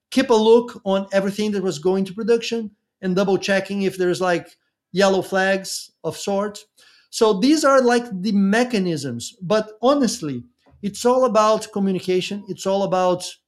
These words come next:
exposing what you wanna do and interacting with people in the company. Linus Torvalds had a great phrase,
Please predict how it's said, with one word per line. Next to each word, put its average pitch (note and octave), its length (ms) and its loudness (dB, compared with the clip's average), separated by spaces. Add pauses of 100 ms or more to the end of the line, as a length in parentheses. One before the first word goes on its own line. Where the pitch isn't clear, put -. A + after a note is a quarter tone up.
(460)
exposing G#3 600 -2
what G3 160 2
you F#3+ 120 0
wanna F#3+ 200 0
do F#3 480 -4 (380)
and F#3+ 160 0
interacting F#3+ 600 0
with F#3+ 220 -2
people F#3+ 220 -4
in F#3 80 -2
the F3 80 -2
company. F#3+ 500 -4 (260)
Linus B3 460 4
Torvalds G3+ 400 0
had F3+ 160 -2
a F3 60 -2
great G3+ 320 -2
phrase, F#3 400 -4